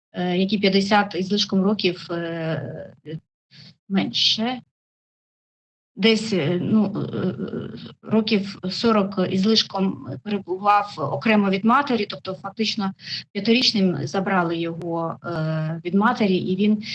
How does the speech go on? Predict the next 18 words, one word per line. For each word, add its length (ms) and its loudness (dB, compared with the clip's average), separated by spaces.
перебував, 600 2
е, 200 0
зачиненим 640 0
у 80 -10
покоях, 760 -2
е, 400 -4
Золотої 500 0
Клітки, 640 -2
у 60 -8
покоях 560 -4
палацу 420 -4
Топкапи 640 -6
разом 500 4
з 200 -4
іншими 380 2
братами 600 0
від, 300 -4
е, 220 -2